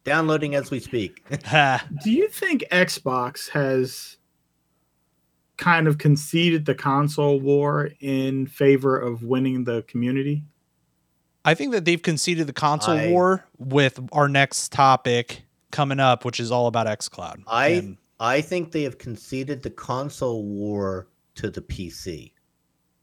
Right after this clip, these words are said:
Speaker 1: not to Sony.
Speaker 3: Right, right, yeah.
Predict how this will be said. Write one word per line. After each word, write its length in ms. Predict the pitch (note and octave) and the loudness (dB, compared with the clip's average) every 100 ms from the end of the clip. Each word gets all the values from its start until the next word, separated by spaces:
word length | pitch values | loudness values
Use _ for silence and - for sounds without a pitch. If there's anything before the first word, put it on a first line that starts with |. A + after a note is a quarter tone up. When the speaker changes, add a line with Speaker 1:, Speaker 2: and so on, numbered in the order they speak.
| - | -16
Speaker 1:
not 480 | F2+ F#2 G2 G2 - _ | -10 -6 -6 -8 -18 _
to 560 | - A#2+ A2 G#2+ G#2+ G#2 _ _ _ _ - | -8 -4 -2 -2 -6 -10 _ _ _ _ -2
Sony. 520 | - E3+ G#2+ E2 D#2 _ _ _ F#3+ | 2 2 2 -6 -12 _ _ _ 6
Speaker 3:
Right, 220 | A3 D#3 | 6 6
right, 280 | D3 D3 - | 4 4 6
yeah. 320 | F#3+ A#2+ | 6 4